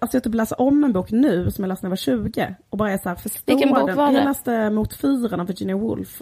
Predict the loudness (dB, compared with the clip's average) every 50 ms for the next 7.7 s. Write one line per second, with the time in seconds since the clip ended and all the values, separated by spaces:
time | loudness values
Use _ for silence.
0 | -10 _ -2 0 2 4 4 4 4 4 2 2 2 0 0 2 2 0 2 2
1 | 2 0 2 0 0 -2 -2 -4 -4 -6 -4 -2 -2 -2 0 0 0 2 2 2
2 | 2 2 2 0 -2 -4 -10 -20 -20 -20 -20 -20 -20 -20 -20 -18 _ 0 2 4
3 | 6 6 6 4 4 2 2 0 0 0 0 0 0 0 0 0 0 -2 -2 -4
4 | -10 -18 _ _ -2 0 2 2 2 2 2 0 0 0 0 0 0 0 -2 -4
5 | -6 -10 -14 _ _ _ 0 2 2 4 4 2 2 0 0 0 -2 -2 -2 -2
6 | -4 -4 -2 -4 -4 -2 0 0 0 0 2 0 -2 -2 -2 -6 _ -4 -2 0
7 | 0 0 0 0 -2 0 -2 -4 -2 0 -2 -2 -2 -4